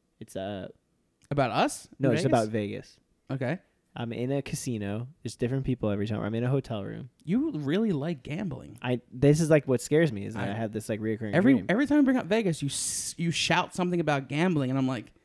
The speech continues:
Speaker 1: Oh, that's
Speaker 2: "This
Speaker 1: all I
Speaker 2: is an actual issue."
Speaker 1: That's all I've ever done there.
Speaker 2: I'm gonna wake up in the middle of the night, and you're just not gonna be there.
Speaker 1: <clears throat> Well, that's, I'm worried about your snoring. <laughs>
Speaker 2: Sure, yeah.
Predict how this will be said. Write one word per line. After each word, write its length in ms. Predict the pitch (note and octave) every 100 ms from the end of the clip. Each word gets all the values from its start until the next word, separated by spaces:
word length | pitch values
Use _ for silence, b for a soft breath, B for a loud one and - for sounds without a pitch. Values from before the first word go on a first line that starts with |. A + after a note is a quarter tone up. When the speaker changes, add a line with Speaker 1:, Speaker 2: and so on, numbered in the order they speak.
| _ -
Speaker 1:
Oh, 100 | A2
that's 140 | G#2+
Speaker 2:
"This 100 | A#2
Speaker 1:
all 60 | A2
I 40 |
Speaker 2:
is 140 | G2+ -
an 120 | C#3+
actual 380 | C#3+ D3 C3+ D3
issue." 360 | C#4+ - - B2+
Speaker 1:
That's 220 | D#3+ F#3
all 80 | F3+
I've 140 | C#3+
ever 180 | A2+ F#2+
done 220 | F#2 F2+
there. 100 | F#2
Speaker 2:
I'm 60 | F2+
gonna 160 | F#3+
wake 180 | G#3+ G3
up 80 | F#3+
in 60 | F3
the 60 |
middle 160 | E3 C#3
of 40 |
the 60 | D3+
night, 60 | G3
and 80 | C3+
you're 80 |
just 140 | C3+ C3+
not 180 | C#3 C#3
gonna 140 | C3
be 140 | B2 D#3
there. 360 | A#2 C3+ B2 -
Speaker 1:
<clears throat> 40 |
Well, 160 | C#3+ C3+
that's, 420 | D3+ D#3+ - - C3
I'm 260 | - A2+ A#2+ - B2
worried 200 | B2+ C3
about 160 | B2 G2+
your 80 |
snoring. 340 | G#2 G#2+ F#2 A2
<laughs> 540 | - - - - - C#3+
Speaker 2:
Sure, 320 | - - F3+
yeah. 260 | C#3+ B2+ C3